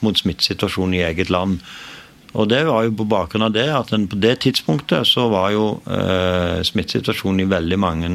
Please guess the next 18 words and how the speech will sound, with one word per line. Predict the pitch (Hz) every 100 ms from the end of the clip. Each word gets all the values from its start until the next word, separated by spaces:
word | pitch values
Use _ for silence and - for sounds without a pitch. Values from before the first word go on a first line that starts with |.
| 92
europeiske | - 92 90 90 90 -
land, | 90 90 95 - - - - - - -
eh, | 92 87
på | 95
et | 92
lavt, | 90 87 95 - -
eh, | 92 90
nivå. | 87 90 98 170 185 - _ -
Eh, | 95 95 95 95 92 92 95
og | - 95 95 95 92 - - - - -
Norge | 117 98 131
valgte | 151 101 -
jo | 120
da | 110 104 107 107
å |
si | - 101 101
at, | 104 - 104
eh, | 98 95